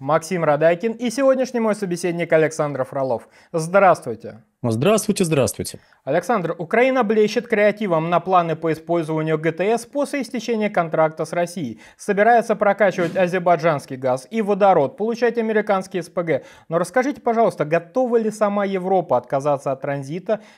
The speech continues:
Speaker 1: через Украину? Сколько зарабатывает Украина на транзите? И какие есть варианты продолжения транзита и каковы их перспективы?
Speaker 2: А вдруг нас посмотрит кто-то из администрации актера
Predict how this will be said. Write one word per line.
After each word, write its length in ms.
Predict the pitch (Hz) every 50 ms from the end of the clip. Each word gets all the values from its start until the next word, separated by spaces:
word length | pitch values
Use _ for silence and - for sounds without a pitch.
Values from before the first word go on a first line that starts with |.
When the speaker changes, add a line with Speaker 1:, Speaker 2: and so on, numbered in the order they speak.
| _ _
Speaker 1:
через 380 | - - 165 160 156 160 151
Украину? 500 | 151 147 143 151 147 139 135 120 113 117
Сколько 420 | 113 - - - 214 208 214 220 202
зарабатывает 760 | 190 214 208 208 190 190 214 202 196 196 175 156 151 151 156
Украина 440 | 147 - 151 143 147 151 151 151 143
на 180 | 139 143 139
транзите? 600 | 135 - 143 143 143 143 147 147 135 - 110 107 - - - _
И 120 | 202 190
какие 360 | 190 202 190 190 226 233 233 220
есть 200 | 226 208 214 -
варианты 480 | 180 190 202 208 202 196 - 214 196
продолжения 840 | - 214 208 208 196 202 202 196 196 175 165 185 175 156 139 131 131
транзита 520 | - - 156 156 165 165 190 240 - - 240
и 220 | 233 - 247 240
каковы 500 | 226 233 214 220 220 202 190 190 185 170
их 140 | 147 156 -
перспективы? 720 | 147 135 - - - 135 - _ - 120 104 95 92 - _
Speaker 2:
А 100 | - 113
вдруг 380 | 113 117 196 254 269 - - -
нас 460 | 98 98 113 160 214 214 - - _ -
посмотрит 520 | 233 220 - - 135 156 160 156 131 - -
кто-то 300 | - - 147 143 - 127
из 140 | 113 107
администрации 880 | 131 113 117 131 135 156 147 - - 147 113 98 - - - 92 - -
актера 540 | - 110 - - - - 107 90 82 - -